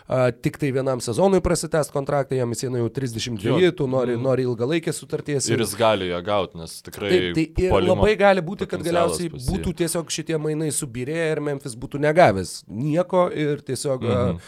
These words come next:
Speaker 1: e, ir likę prie suskilusios geldos su Iguodala, kurio, kurio, kuris pats nenori
Speaker 2: Nu, būtų
Speaker 1: būt komandoj,
Speaker 2: išpirkę
Speaker 1: kad
Speaker 2: tiesiog
Speaker 1: Na
Speaker 2: ir,
Speaker 1: taip, bet,
Speaker 2: ir
Speaker 1: bet
Speaker 2: viskas,
Speaker 1: likti su
Speaker 2: tai
Speaker 1: tokiu minusu, tai būtų ta pati
Speaker 2: Mhm.
Speaker 1: situacija, kokią matėm prieš porą metų su Tyreeku
Speaker 2: Taip, taip,
Speaker 1: Evansu
Speaker 2: taip.
Speaker 1: ir,
Speaker 2: Mhm.
Speaker 1: ir,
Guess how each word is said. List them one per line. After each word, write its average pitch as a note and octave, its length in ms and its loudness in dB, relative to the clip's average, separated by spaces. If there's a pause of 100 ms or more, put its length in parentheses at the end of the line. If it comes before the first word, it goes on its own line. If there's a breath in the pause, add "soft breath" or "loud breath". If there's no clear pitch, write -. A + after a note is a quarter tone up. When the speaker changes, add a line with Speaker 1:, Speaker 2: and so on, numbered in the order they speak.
(240 loud breath)
Speaker 1:
e, B2 60 -8 (100)
ir B2 120 -2
likę C3+ 280 -2
prie C3+ 160 0
suskilusios B2+ 600 -2
geldos C#3+ 380 4
su D3 100 -2
Iguodala, A#2+ 500 0
kurio, A#2 480 -2
kurio, G#2 420 -4 (1200 loud breath)
kuris E3+ 320 6
pats E3+ 300 -2
nenori C#3+ 260 -2
Speaker 2:
Nu, C3+ 80 0
būtų - 220 0
Speaker 1:
būt D3+ 80 2
komandoj, D3+ 240 2
Speaker 2:
išpirkę - 100 2
Speaker 1:
kad - 160 0
Speaker 2:
tiesiog E2+ 400 -4
Speaker 1:
Na E3+ 140 0
Speaker 2:
ir, - 40 0
Speaker 1:
taip, B3 220 2
bet, D#3 220 4
Speaker 2:
ir C3+ 80 -2
Speaker 1:
bet F#3 100 2
Speaker 2:
viskas, F3+ 240 -4
Speaker 1:
likti G3+ 320 0
su F3+ 140 2
Speaker 2:
tai - 80 0
Speaker 1:
tokiu E3+ 180 0
minusu, F#3+ 400 0
tai D#3 80 -6
būtų D3+ 260 -6
ta C#3+ 80 -4
pati D3 220 -4
Speaker 2:
Mhm. F3 80 -4
Speaker 1:
situacija, C#3 400 0
kokią B2+ 240 -6
matėm B2+ 240 -4
prieš A2+ 160 -6
porą A#2+ 240 0
metų B2+ 260 -2
su A2+ 120 -6
Tyreeku B2+ 340 0
Speaker 2:
Taip, D3 140 6
taip, E3 100 4
Speaker 1:
Evansu E3+ 160 4
Speaker 2:
taip. D#3 280 2
Speaker 1:
ir, C#3+ 220 0
Speaker 2:
Mhm. - 120 -2
Speaker 1:
ir, C3 240 -2